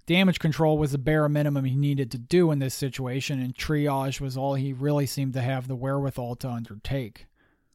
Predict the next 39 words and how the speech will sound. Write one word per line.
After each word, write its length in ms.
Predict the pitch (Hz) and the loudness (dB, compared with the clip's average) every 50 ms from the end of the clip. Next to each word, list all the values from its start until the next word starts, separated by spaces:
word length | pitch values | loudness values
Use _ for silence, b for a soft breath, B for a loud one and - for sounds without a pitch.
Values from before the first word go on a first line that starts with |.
| _ _ _ _ _ - - - - - _ _ _ _ _ - | _ _ _ _ _ -20 -20 -20 -20 -20 _ _ _ _ _ 2
That 180 | 165 165 170 156 | 2 4 4 2
G 260 | 131 143 160 175 175 | 2 4 6 8 8
I 180 | 170 165 165 | 8 8 8
event 360 | 165 156 139 151 147 147 147 147 | 6 4 4 2 2 2 2 0
on 220 | 143 143 139 135 | 0 0 0 0
May 220 | 143 147 147 143 | 0 0 2 2
ninth 540 | 143 156 170 175 165 156 156 147 139 - - - | 2 2 4 4 4 4 2 2 0 -4 -8 -4
produced 400 | - 151 143 143 143 139 - - | -2 0 2 2 0 0 -2 -8
three 260 | - 147 160 165 160 | -4 0 2 2 2
hundred 480 | 143 - 160 165 165 156 143 139 131 120 | 4 2 2 2 2 2 0 -2 -4 -6
G 220 | 127 131 131 127 | -8 -8 -8 -6
Is. 480 | 127 143 151 135 107 104 127 - - - _ b b b b b b b b b b b - | -6 -4 -4 -6 -6 -10 -12 -14 -16 -18 _ b b b b b b b b b b b 0
Many 240 | 151 175 196 185 | 2 4 6 6
G 180 | 156 143 160 160 | 6 4 4 4
Is 260 | 151 147 147 147 - | 4 4 2 2 2
made 160 | 151 147 143 | 2 0 0
a 40 | 135 | 0
statement 500 | - - - 175 175 175 160 147 147 151 | -2 0 2 2 4 4 2 -2 -4 -4
and 140 | 165 160 143 | -4 -6 -4
arrived 420 | 131 135 143 143 143 147 143 - | -4 -2 -2 0 0 0 0 0
in 100 | 143 135 | -2 -4
full 280 | 127 - - 156 147 139 | -4 -2 0 0 0 0
dress 340 | 131 147 143 135 127 - - | 0 0 0 -2 -2 -4 -2
uniform, 580 | 143 147 147 139 - - 127 113 98 107 110 | -2 -2 -2 -2 -4 -8 -10 -10 -10 -10 -10
some 280 | 110 - 156 147 147 143 | -6 -4 -2 -2 0 -2
with 160 | 135 127 - | -2 -4 -6
decoration. 800 | - 127 127 - - 123 120 131 143 147 131 - 117 107 127 127 - - - b b b b b b b b b b b b | -6 -8 -8 -8 -8 -8 -4 -2 -2 -2 -2 -4 -8 -12 -14 -16 -18 -20 -20 b b b b b b b b b b b b
A 40 | - | -8
celebratory 720 | 127 - 190 190 196 185 156 156 147 - 165 160 151 147 143 | -2 4 6 6 8 8 6 6 4 4 4 4 4 4 4
mood 300 | 147 165 175 170 160 - | 6 8 8 8 8 8
prevailed, 560 | 151 143 127 131 131 131 135 143 151 147 139 | 4 2 2 0 -4 -2 -2 -2 -4 -4 -6
and 160 | 143 139 135 | -8 -6 -6
a 60 | 135 131 | -8 -4
consensus 680 | - 143 143 - - 185 175 170 - - 147 135 - | -2 -2 -2 0 2 2 2 2 2 0 -2 2 4
produced 440 | - 151 143 139 135 139 - - - | 4 4 4 2 0 0 -2 -2 -4
the 100 | 143 127 | -4 -4
G 280 | 127 131 143 143 143 | -2 -2 0 0 0
I 140 | 135 127 127 | 0 -2 -6
ticket. 500 | 117 - 156 156 143 - 120 101 - | -4 -2 -2 -2 -2 -4 -8 -14 -16